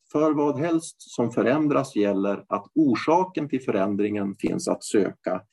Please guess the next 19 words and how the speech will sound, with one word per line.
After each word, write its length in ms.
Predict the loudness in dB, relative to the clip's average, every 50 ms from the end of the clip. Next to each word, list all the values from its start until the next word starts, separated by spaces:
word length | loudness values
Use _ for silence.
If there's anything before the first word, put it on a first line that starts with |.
| _ -10
i 160 | -8 -6 -6 -4
något 380 | -4 -6 -6 -6 -6 -10 -8
annat." 520 | -6 -6 -4 -4 -4 -4 -4 -6 -6 -8 _ _ -20 -20 _ _ _ _ _ _ _ _ _ _ _ _ _ _ _ _ _ _ _ _ -20 _ _ _ _ -20 -20 -20 -20 -20 -16 _
Okej, 420 | 6 6 6 8 8 8 8 8 6
så 120 | 4 4
här 180 | 6 6 6 8
argumenterar 720 | 6 2 4 4 2 2 2 2 2 2 4 4 4 2
då 120 | 2 0
Thomas 580 | -4 -2 -4 -4 -2 0 0 0 0 0 -4 -4
för 160 | -2 -2 -2
den 140 | -2 -4 -4
andra 380 | -4 -4 -4 -2 -2 -2 -2 -2
premissen. 760 | -2 -4 -6 -6 -6 -8 -10 -10 -10 -8 -8 -8 -10 -12 -14 -20 _ _ _ _ _ _ _ _ _ _ _ _ _ 0 2
Förändring 640 | 4 6 6 4 4 4 4 4 4 4 2 0 2
innebär 640 | 4 4 4 6 4 2 2 2 4 4 2 2 0 -6
aktualiseringen 960 | -6 -8 -4 _ 0 0 0 0 0 -2 0 0 0 0 0 -2 -4 -6 -4
av 200 | -2 -2 -2 -2
en 160 | -2 -6 -4
potential. 840 | _ -10 -4 -4 -4 -4 -2 0 0 2 2 0 -2 -6 -8 -10 -14